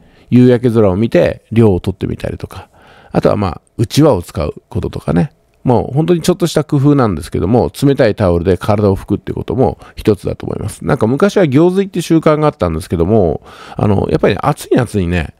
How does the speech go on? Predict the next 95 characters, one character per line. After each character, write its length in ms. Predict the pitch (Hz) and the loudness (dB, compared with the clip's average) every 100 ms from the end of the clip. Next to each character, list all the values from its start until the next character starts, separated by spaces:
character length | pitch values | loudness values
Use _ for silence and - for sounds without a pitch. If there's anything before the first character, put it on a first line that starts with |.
| _ _ _ - | _ _ _ -10
あ 120 | - | 0
の、 120 | 107 | 2
お 40 | 131 | 4
風 120 | 196 | 2
呂 80 | 233 | 0
と 80 | 101 | -2
か 80 | |
シ 120 | 98 165 | 0 0
ャ 40 | |
ワ 100 | 135 | 0
ー 20 | |
に 100 | 92 | -2
浴 120 | 87 | -2
び 80 | 92 | -2
る 60 | 85 | -2
と、 340 | - 101 78 - | 0 0 -2 -2
ま 120 | 233 | 0
さ 120 | 220 | 0
に 100 | 123 | 0
体 240 | 160 180 | 0 2
温 140 | 110 82 | 2 0
っ 20 | |
て 360 | 104 98 73 - | 0 0 0 -6
体 240 | - 151 | -2 0
の 60 | 165 | 0
中 160 | 170 98 | -2 -2
に 200 | 80 - _ | -4 -10 _
閉 160 | - 139 | -2 0
じ 60 | |
込 80 | 165 | 2
め 80 | 208 | 2
ら 60 | |
れ 60 | 131 | 0
て 80 | 87 | -4
し 100 | - | -4
ま 80 | 85 | -4
う 20 | |
わ 60 | |
け 80 | 73 | -4
で 100 | - | -8
す 100 | 92 | -12
よ。 120 | - _ _ _ _ - 151 | -16 _ _ _ _ -2 0
で 100 | 180 | 0
す 120 | 185 | 0
ん 60 | 147 | 2
で、 120 | 165 | 2
や 60 | 127 | 2
っ 20 | |
ぱ 80 | 123 | 0
り 80 | |
こ 160 | 104 90 | -2 -2
う、 40 | 104 | 2
水 240 | 113 113 | 2 4
浴 140 | 143 | 2
び 100 | 117 | 2
を 100 | 76 | -4
す 140 | 78 95 | -4 -4
る 160 | 80 - - | -6 -8 -8
こ 120 | 107 | -6
と 100 | 82 | -4
で 100 | 73 | -2
ね、 220 | 90 113 _ _ - | -2 -2 _ _ -8
あ、 140 | - | -4
水 320 | 92 107 113 147 | 2 2 2 0
っ 20 | |
て 140 | - | 0
い 40 | 190 | 2
う 20 | |
の 60 | |
も 120 | 101 87 | 2 -2
も 200 | 87 85 | -2 0
う 40 | |
今 160 | 151 160 | 2 2
の 120 | 95 | -2
時 120 | 76 | -6
期 80 | - | -8
は 80 | 73 | -8
ね、 100 | 71 | -8
あ 80 | - | -8
っ 60 | 104 | -4
た 120 | 175 | -2
か 120 | - | 0
い 60 | 107 | -2
で 60 | |
す 100 | 85 | -4
か 100 | 92 | -4
ら 80 | - | -2
ね。 260 | 95 78 - _ _ _ - | -2 -2 -6 _ _ _ -8
う 60 | 101 | -6
ん。 100 | 104 | -6
昨 160 | - - _ _ - | -8 -12 _ _ -8
日 80 | - | 0
ち 40 | |
ょ 320 | 175 160 | 2 2
っ 40 | 156 | 0